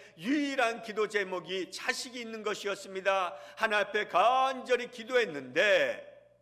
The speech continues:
하루는 내가 꿈에 나왔다는 것입니다. 꿈에 나와서 "권사님" 하고 호박을요, 넝쿨이째 던져주더라는 거예요. 그래서 이 권사님이 "아멘" 하고 받았다는 거예요. 그러면서 나에게 오셔서 하신 말씀이,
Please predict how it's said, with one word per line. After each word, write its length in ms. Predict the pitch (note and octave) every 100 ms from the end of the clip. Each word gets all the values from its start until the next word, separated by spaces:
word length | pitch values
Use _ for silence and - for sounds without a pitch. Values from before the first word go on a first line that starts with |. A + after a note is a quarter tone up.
| _ _
하루는 420 | - E3+ E3 D#3+
내가 340 | D3+ D#3+ D3+ -
꿈에 260 | D4+ C#4
나왔다는 560 | B3+ G#3+ G3 G3+ F#3 F3+
것입니다. 480 | F3+ - E3+ E3 D#3+
꿈에 260 | - C#4+ B3+
나와서 560 | G#3+ F#3+ F#3 F#3 E3+ - - -
"권사님" 680 | - A3+ - F3+ F3 E3+ D#3+
하고 300 | B3+ B3 A3
호박을요, 1000 | - C#4+ D4+ C4+ G3 F3+ A#3 A#3 E3+ - - - -
넝쿨이째 720 | G3 D4 - D#4+ D4+ - A3
던져주더라는 800 | B3+ B3+ C4 A3 G3 D#3+ C3+ G#2
거예요. 100 | - - _ -
그래서 280 | C#4+ C#4 B3
이 60 |
권사님이 600 | G#3 F#3+ F#3+ F3+ F3 E3+ - - -
"아멘" 800 | - B3 G3+ F3 D3+ C3+ B2+ A#2
하고 260 | A3 C4+ C4
받았다는 580 | A3+ A3 A3 G#3+ G#3+ G#3
거예요. 160 | G3 - _ _
그러면서 520 | - D4 B3+ G#3 -
나에게 380 | F#3+ E3+ F3 E3
오셔서 340 | E3 D#3 D#3 E3+
하신 240 | D#3+ D#3+
말씀이, 420 | D3+ D3+ D#3 D3+